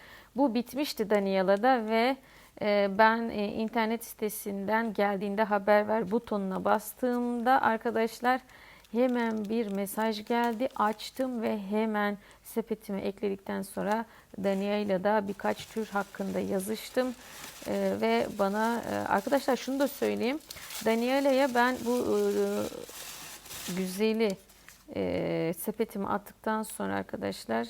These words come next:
hemen mesaj attım. Dedim ki Mitchell Ritz Variegata'nın yani alacalının, e, bittiğini görüyorum ama elinde hiç var mı dedim. Bana arkadaşlar hemen internet sitesinde bir ayarlama yaptı. Elinde satışa çıkartmadıklarından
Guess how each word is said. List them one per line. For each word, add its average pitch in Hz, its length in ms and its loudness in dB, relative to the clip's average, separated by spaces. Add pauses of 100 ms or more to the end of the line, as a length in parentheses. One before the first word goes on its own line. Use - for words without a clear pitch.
hemen 208 240 -4
mesaj 202 380 -6
attım. 208 340 -6
Dedim 214 260 -4
ki 208 220 -6 (380)
Mitchell 220 420 -2
Ritz 226 440 -4
Variegata'nın 214 960 0 (360)
yani 208 280 0
alacalının, 214 960 0
e, 196 380 -2
bittiğini 226 440 -4
görüyorum 208 380 -2
ama 208 160 -2
elinde 208 400 0
hiç 220 300 -6
var 226 180 4
mı 208 200 -4
dedim. 208 320 -2 (540)
Bana 196 180 2
arkadaşlar 196 720 -2
hemen 208 520 -2
internet 196 500 -4
sitesinde 190 560 -6
bir 214 180 -4
ayarlama 196 480 0
yaptı. 220 560 -4 (520)
Elinde 240 420 2
satışa 233 420 -6
çıkartmadıklarından 214 1200 -6